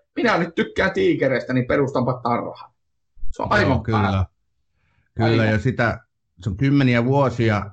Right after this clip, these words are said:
Speaker 2: sitä lainsäädäntöä on pyritty muuttamaan, mutta ei ole saatu aikaiseksi, koska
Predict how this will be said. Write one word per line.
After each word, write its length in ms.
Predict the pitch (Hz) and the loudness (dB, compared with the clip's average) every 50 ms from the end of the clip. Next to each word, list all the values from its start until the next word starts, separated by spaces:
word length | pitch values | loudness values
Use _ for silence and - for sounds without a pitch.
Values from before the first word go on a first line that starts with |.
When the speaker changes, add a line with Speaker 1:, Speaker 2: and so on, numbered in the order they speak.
| - _ | -16 _
Speaker 2:
sitä 280 | _ - 104 110 110 | _ -6 -2 0 0
lainsäädäntöä 720 | 107 117 123 123 117 107 117 117 110 107 104 95 98 107 | 2 2 2 0 0 0 0 0 2 2 0 0 0 -2
on 100 | 101 92 | -2 -2
pyritty 320 | 104 113 110 107 107 - 113 | -2 -2 -2 -4 -2 -2 0
muuttamaan, 840 | 113 120 139 139 127 117 - - 120 104 101 101 98 92 90 92 - - _ | 2 2 2 2 0 -2 -2 -2 0 0 2 2 2 0 0 -2 -6 -12 _
mutta 380 | - 101 107 107 104 - 110 107 | -2 -2 -2 -2 -2 -4 -4 -2
ei 180 | - 117 120 117 | 0 0 0 2
ole 160 | 113 110 104 | 0 0 -2
saatu 400 | - - 117 110 107 110 113 - | -2 0 0 0 0 -2 -2 -2
aikaiseksi, 560 | 147 170 170 170 160 147 151 143 - - - | -2 -2 -2 -2 -2 -2 -2 -4 -4 -6 -10
koska 500 | 104 - 131 127 - - - 127 - - | -6 -6 -6 -6 -4 -4 -4 -4 -4 -6